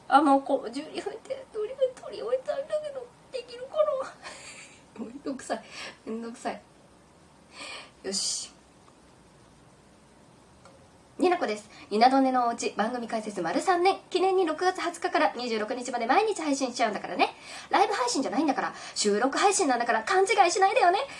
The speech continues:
急なツンデレにお困りのあなた、ぜひ二十時二十二分、配信をお楽しみに。いいんじゃない？ねえ、いいと思う？<laughs> いいかもってつけとこ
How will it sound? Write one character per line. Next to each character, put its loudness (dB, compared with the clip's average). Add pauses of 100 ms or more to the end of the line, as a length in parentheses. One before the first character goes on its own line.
(220)
急 2
な 2
ツ -2
ン 2
デ 4
レ 2
に 2
お 2
困 -4
り -4
の -8
あ -8
な -10
た、 -2 (100)
ぜ -2
ひ -6 (100)
二 0
十 4
時 4
二 8
十 6
二 4
分、 2
配 2
信 2
を 2
お 4
楽 2
し 0
み 0
に。 -2 (2000)
い 0 (120)
い 4
ん 0
じ -2
ゃ -2
な -10
い？ -10 (1200)
ね 6
え、 -2
い 2
い -10
と 4
思 10
う？ 6 (560)
<laughs> -4 (2500)
い 0
い -4
か 6
も -2
っ -10
て -10
つ -14
け -6
と -8
こ -6